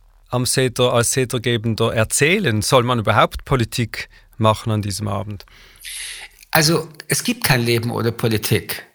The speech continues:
Speaker 2: Und so naiv zu sein, man könnte einen Seder-Abend machen in einem historisch freien oder politisch freien Raum, <clears throat> ist eine noch größere Illusion. Und wenn man weiß, dass in dieser Regierung ja Religion eine große Rolle spielt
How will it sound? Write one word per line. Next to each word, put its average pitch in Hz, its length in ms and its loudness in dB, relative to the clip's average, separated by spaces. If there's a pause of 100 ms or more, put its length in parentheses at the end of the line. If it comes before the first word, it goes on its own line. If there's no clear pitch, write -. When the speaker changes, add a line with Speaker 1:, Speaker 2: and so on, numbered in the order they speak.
(120)
Speaker 2:
Und 123 400 -2
so 147 220 0
naiv 143 480 2
zu - 140 0
sein, 143 340 4
man 139 180 0
könnte 147 540 0 (400)
einen 123 200 2
Seder-Abend 131 800 2
machen 107 600 -2
in 120 160 -2
einem 113 640 0
historisch 165 680 2
freien 151 460 4
oder 120 160 -2
politisch 143 480 -2
freien 120 340 2
Raum, 135 560 2 (320)
<clears throat> 214 320 2
ist 165 200 2
eine 131 320 4
noch 127 180 0
größere 190 380 2
Illusion. 104 680 -4
Und 127 180 0
wenn 143 100 4
man 135 200 0
weiß, 135 400 4
dass - 200 -2
in 139 140 -6
dieser 131 320 0
Regierung 151 480 0
ja 127 120 4
Religion 127 640 0
eine 123 220 2
große 127 360 -2
Rolle 175 240 2
spielt - 480 -6